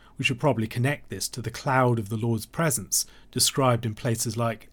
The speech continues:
Exodus chapter forty, but also to a glorious cloud of incense. As the building shakes, so does the prophet. Isaiah,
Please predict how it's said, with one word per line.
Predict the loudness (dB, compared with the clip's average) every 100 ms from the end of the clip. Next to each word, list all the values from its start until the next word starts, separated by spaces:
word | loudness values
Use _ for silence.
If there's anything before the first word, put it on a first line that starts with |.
| -6
Exodus | -2 -2 -2 -4
chapter | -4 -6 -8
forty, | -2 2 2 0 -8 -14 -8 -2
but | 2
also | 6 6 6 2 -2
to | -2 -2
a |
glorious | 0 2 4 4 4 0
cloud | -2 -2 0 0 -2
of | -4
incense. | 0 4 4 2 2 2 0 -12 -20 -20 2
As | 4 6
the | 6
building | 6 6 6 4 2
shakes, | 2 0 -2 -2 -2 -4 2
so | 6 8 6
does | 6 2
the | 0
prophet. | -4 -4 -4 -8 -12 -16 -18 -4
Isaiah, | 2 4 6 4 2 0